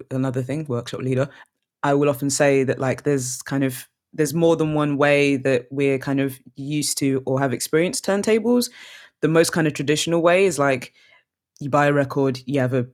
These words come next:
turntable to play it on, and then you play it on, and you play on it, and then that's it. Um, then you have people who are like, uh, Pierre Schaeffer or Christian Marclay and stuff who've done more experimental stuff.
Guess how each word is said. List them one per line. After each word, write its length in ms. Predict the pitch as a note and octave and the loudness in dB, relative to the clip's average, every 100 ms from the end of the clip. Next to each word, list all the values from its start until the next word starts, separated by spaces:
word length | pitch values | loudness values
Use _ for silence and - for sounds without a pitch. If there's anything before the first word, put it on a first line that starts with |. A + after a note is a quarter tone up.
| _ - _ | _ -20 _
turntable 440 | D#3 C#3 D3 C3 B2+ | -2 0 0 0 -2
to 80 | |
play 200 | B2+ C3 | -2 0
it 80 | C3 | 2
on, 280 | - A#2+ D3 | 2 -2 -2
and 120 | - B2 | -2 -2
then 120 | A2 | -2
you 60 | |
play 200 | G#2+ A#2 | -2 0
it 60 | B2 | 0
on, 300 | A2+ A#2+ D#3 | -2 -6 -6
and 380 | - B2+ A#2+ B2+ - | -6 -4 -4 -8 -12
you 140 | - | -14
play 180 | B2+ D3+ | -2 2
on 100 | B2+ | 2
it, 100 | B2+ B2+ | 2 0
and 100 | A#2+ | -2
then 80 | |
that's 180 | A#2 - | -2 0
it. 240 | D3+ - - - - - - | 0 0 -8 -18 -18 -8 0
Um, 640 | D3+ C#3 C#3 C#3 C#3+ C#3+ | 2 4 4 4 2 0
then 160 | - D3 | 0 0
you 80 | C3+ | 2
have 180 | C3+ C3 | 0 -2
people 480 | D3+ C#3 C#3+ C#3 | -8 -2 2 2
who 140 | C#3 C3+ | 2 0
are 80 | C3 | 2
like, 400 | B2+ B2+ - - | 0 -2 -6 -10
uh, 460 | B2+ C3 - C#2 C2+ - - _ _ - - | -6 -4 -4 -6 -6 -8 -12 _ _ -20 -20
Pierre 220 | - B2 B2 | -6 -2 0
Schaeffer 540 | - B2+ B2+ F3+ F3+ | 0 0 2 4 6
or 100 | D#3 | 4
Christian 360 | - C#3+ - C#3 | 0 -4 -2 0
Marclay 440 | B2+ B2 D3 D3+ | 0 0 2 2
and 120 | D3 | 2
stuff 280 | C3+ C#3+ D3 | 0 0 0
who've 200 | C3+ B2+ | -2 0
done 160 | C3 B2+ | 0 0
more 180 | B2+ | 0
experimental 580 | B2+ - C3+ C3+ F3 F#3 | 0 0 0 0 0 -4
stuff. 360 | F#3 F3 F3+ | 0 2 2